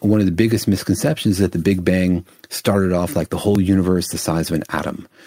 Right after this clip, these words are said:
And then it's just a big explosion where stuff moves through space. But instead, I think it's much more natural to think about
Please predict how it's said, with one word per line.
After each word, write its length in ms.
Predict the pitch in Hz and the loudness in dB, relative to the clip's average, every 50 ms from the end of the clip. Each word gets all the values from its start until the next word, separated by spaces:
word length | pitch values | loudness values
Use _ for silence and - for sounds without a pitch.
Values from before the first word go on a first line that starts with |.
| - - _ _ | -20 -20 _ _
And 100 | - 80 | -2 -2
then 80 | 78 78 | 0 0
it's 100 | 85 - | 0 -2
just 200 | - 90 - 85 | -2 -4 -2 0
a 20 | |
big 180 | 82 90 87 - | 0 0 2 2
explosion 720 | 82 - - - - - 92 92 95 90 87 90 78 76 | -2 -4 -6 -10 -4 0 2 2 2 2 0 0 -2 -2
where 80 | 73 | -4
stuff 340 | 73 - - 92 85 - - | -6 -4 -4 -4 -4 -4 -4
moves 640 | 85 82 80 85 87 90 92 92 90 82 - - - | -4 -2 0 2 4 4 4 4 2 2 -2 -6 -8
through 440 | - 87 82 87 92 98 107 113 | -8 -4 0 2 2 4 2 2
space. 580 | 110 - - - 82 87 - 101 - - - - _ _ _ _ - - _ _ _ _ | 0 -2 -4 -4 -4 -4 -4 -6 -8 -10 -12 -14 _ _ _ _ -20 -20 _ _ _ _
But 100 | - 85 | -2 -2
instead, 320 | 80 - - - 120 127 | -2 0 0 0 0 0
I 40 | 110 | 0
think 180 | 98 110 104 98 | 0 2 2 2
it's 140 | 87 - - | 2 2 0
much 260 | 90 87 101 107 - | 0 0 0 0 0
more 220 | 104 90 85 82 | 2 2 2 2
natural 400 | 85 87 104 123 127 - 95 80 | 2 2 0 0 -2 -2 -2 -2
to 80 | 80 - | -2 -2
think 200 | - 92 85 - | -2 -2 -2 0
about 360 | 82 80 82 80 76 73 | 0 0 0 0 -2 -4